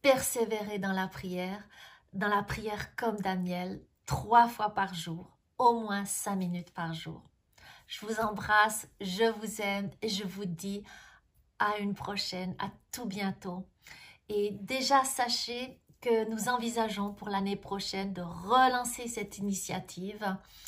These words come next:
avec un soutien particulier, euh, journalier pour ceux qui le souhaitent, entre la Pâque et la Pentecôte.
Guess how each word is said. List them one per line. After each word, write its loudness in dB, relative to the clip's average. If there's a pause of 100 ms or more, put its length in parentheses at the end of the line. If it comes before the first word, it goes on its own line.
(560)
avec -2
un -2
soutien -2
particulier, 2
euh, -2
journalier 0
pour -12
ceux -4
qui -6
le -6
souhaitent, -6 (540)
entre -2
la 0
Pâque 0 (140)
et -6
la 2
Pentecôte. -10